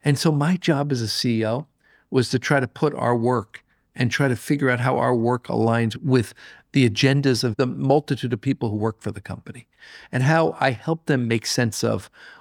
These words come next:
where this company was coming from and how that affected their life, where this company is at this moment,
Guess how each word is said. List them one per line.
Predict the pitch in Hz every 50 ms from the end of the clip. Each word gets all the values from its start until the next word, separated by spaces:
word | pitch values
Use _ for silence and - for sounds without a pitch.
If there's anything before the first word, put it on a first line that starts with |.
| - _
where | - 117 123 139 151 156
this | 143 127 127 123 113 - -
company | - - 135 131 135 - 160 151
was | 156 175 156 -
coming | - - 156 151 151 156 151
from | - - 165 175 202 - _ _ _ _ _ _ _ -
and | 113 104
how | 107 110 117
that | 113 117 113
affected | 104 - - 123 110 - - 113 101
their | 107 110 110
life, | 113 117 117 127 131 - - _ - - - - - _ -
where | 117 131 143 143
this | 131 135 113 -
company | - - - 151 147 147 - 156 139 131 131
is | 127 117 -
at | 120 101 - -
this | 131 110 - -
moment, | - 110 107 107 113 120 139 175 180